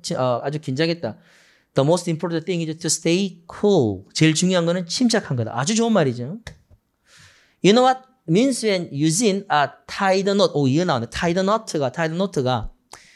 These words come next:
결혼하답니다. tied knot. 이게 뭐냐면 이게 매듭을 묶는다는 거거든. 옛날에 어떤 그 결혼할 때의 의식 중에 하나가 매듭을 묶고 이런 게 있었어요. 끈을 묶는 거. 여기서 우리가 서로 이제 끈을 묶어서 결혼하는 겁니다.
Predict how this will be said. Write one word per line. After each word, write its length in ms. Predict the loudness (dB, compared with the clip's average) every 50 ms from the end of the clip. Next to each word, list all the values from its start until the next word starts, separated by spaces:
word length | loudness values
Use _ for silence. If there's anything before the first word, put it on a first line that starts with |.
| _ _ _ _ _ 0
결혼하답니다. 640 | 2 4 4 4 2 0 0 -2 -4 -6 -8 -12 -14
tied 340 | -12 -6 -4 -2 -2 0 0
knot. 240 | -2 -2 -4 -6 -10 -14 -20 -20 -20 _ _
이게 160 | 2 2 4
뭐냐면 520 | 4 4 2 0 0 -2 -2 -4 -6 -8 _ _ _ _ _ _ _ _ _ _ _ _
이게 180 | 0 2 2 2
매듭을 500 | 2 2 0 0 0 0 0 2 2 2
묶는다는 520 | 2 0 0 -2 -2 -2 -2 -2 -2 -4
거거든. 280 | -6 -8 -8 -8 -6 -4
옛날에 320 | -2 -2 -2 -2 -2 -2 -4
어떤 220 | -4 -6 -8 -10 -8
그 260 | -6 -6 -6 -6 -4
결혼할 500 | 0 2 2 4 4 4 2 2 0 0
때의 160 | 0 0 0
의식 340 | 0 0 0 0 0 -2 -4 -4
중에 120 | -4 -2
하나가 200 | -2 -2 -4 -4 -4
매듭을 360 | -4 -2 0 0 0 0 0
묶고 220 | -4 -2 -2 -2
이런 100 | -2 0 -2
게 40 | -2
있었어요. 280 | -4 -6 -8 -10 -8
끈을 260 | -4 -2 0 0 0 0
묶는 260 | 0 -2 -2 -4 -4
거. 80 | -4 -4
여기서 200 | -4 -4 -6 -8
우리가 240 | -10 -8 -6 -6 -6 -6 -10 -16 -20 -20 -20 -12
서로 220 | -4 0 0 2
이제 100 | 2 0
끈을 340 | -2 -2 0 2 2 2 2
묶어서 560 | 0 -2 -4 -4 -4 -2 0 -2 -2 -2 -4 -6
결혼하는 420 | -4 -2 -2 -2 -2 -4 -4 -4 -4
겁니다. 360 | -4 -4 -6 -8 -12 -14